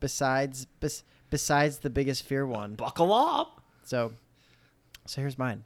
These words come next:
Speaker 1: Uh, so no one actually says this, but I think it's great. It's in the opening credits when they show a Mickey Mantle quote. And it says, "It's unbelievable how much you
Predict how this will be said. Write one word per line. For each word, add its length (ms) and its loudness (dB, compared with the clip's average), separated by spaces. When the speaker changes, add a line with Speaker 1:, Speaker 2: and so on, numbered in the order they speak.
Speaker 1:
Uh, 340 -2
so 380 0
no 160 6
one 140 8
actually 300 2
says 380 -2
this, 460 0
but 100 4
I 120 4
think 180 -4
it's 120 -4
great. 360 -2
It's 340 -16
in 120 -4
the 160 -4
opening 360 -4
credits 480 -6
when 140 -4
they 80 -6
show 260 -2
a 60 -2
Mickey 300 -6
Mantle 380 -6
quote. 380 -2
And 120 -2
it 100 -12
says, 360 0
"It's 160 -8
unbelievable 680 2
how 160 -4
much 240 -2
you 100 -8